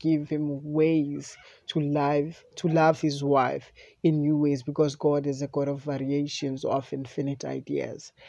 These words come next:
And it was very, very cute and romantic. So tonight's topic or tonight's question is, how do you know when a relationship is over?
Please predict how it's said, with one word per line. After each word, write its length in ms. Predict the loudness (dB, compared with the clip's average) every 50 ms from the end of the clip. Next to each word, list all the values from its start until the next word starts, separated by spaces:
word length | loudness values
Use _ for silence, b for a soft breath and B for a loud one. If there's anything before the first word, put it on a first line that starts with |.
| B B B B B 0
And 400 | 2 2 4 4 4 2 2 2
it 120 | 0 0 0
was 220 | 0 0 -2 0
very, 340 | 0 2 2 2 2 0 -2
very 500 | 0 0 0 0 0 -2 -4 -6 -8 -12 _
cute 320 | -6 -2 -2 -2 -2 -2 -4
and 160 | -4 -2 -2
romantic. 720 | -2 -2 -2 -4 -4 -6 -6 -8 -10 -12 -12 -14 -20 _ _ B B B B B B B B B
So 300 | 0 6 8 8 8 8
tonight's 380 | 8 6 8 8 8 8 6 4
topic 520 | 4 4 4 6 6 4 4 4 2 0
or 160 | 2 2 2
tonight's 360 | 2 2 2 2 2 2 2 2
question 400 | 2 2 2 2 2 0 0 2
is, 160 | 0 -2 -4
how 420 | -6 -14 -8 0 2 4 4 4 2 2
do 80 | 2
you 480 | 2 2 2 2 4 4 4 2 0 -4 b b b b b -2
know 220 | 0 2 4 6 6
when 260 | 6 6 4 4 2
a 60 | 2
relationship 720 | 0 0 0 0 0 -2 -2 -2 -2 -2 -2 -2 -2 -2 -2
is 160 | -4 -4 -4 -4 0
over? 480 | 2 2 2 0 -2 -4 -4 -4 -10